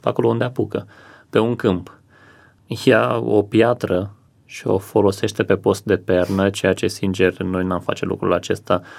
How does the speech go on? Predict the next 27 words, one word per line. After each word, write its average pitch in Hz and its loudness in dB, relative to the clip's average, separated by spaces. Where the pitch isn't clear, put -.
obișnuiți 95 0
cu 95 -2
perne 95 2
de 90 2
o 92 0
cu 92 -4
totul 95 0
altă 90 -2
calitate. 101 -4
Și - -2
adoarme. 101 0
Și 139 2
visează 120 2
acea 104 -2
scară 92 -2
despre 101 -2
care 95 2
textul 92 0
biblic 92 -2
vorbește. - -4
Un 120 4
capăt 117 0
al 101 2
scării 104 2
era 101 4
pe 104 2
pământ, 95 -2